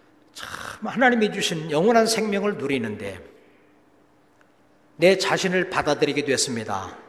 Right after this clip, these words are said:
저는 절대 제 자신에 대해서 지금 불만족하지 않습니다. 옛날에 그렇게 싫었던 내가 너무 감사해요. 나의 나 된 것이.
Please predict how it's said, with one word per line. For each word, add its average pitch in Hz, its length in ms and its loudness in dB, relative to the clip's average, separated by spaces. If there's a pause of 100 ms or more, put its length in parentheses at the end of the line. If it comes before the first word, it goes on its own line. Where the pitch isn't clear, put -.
(1400)
저는 143 280 -4
절대 190 800 6
제 165 180 2
자신에 165 460 2
대해서 147 300 0
지금 147 280 -4
불만족하지 160 680 4
않습니다. 117 560 -6 (500)
옛날에 196 380 2
그렇게 202 400 0
싫었던 247 800 2 (680)
내가 131 480 -2 (2250)
너무 156 280 -2
감사해요. 123 600 -4 (1120)
나의 143 300 4
나 135 160 0
된 131 200 -2
것이. - 420 -8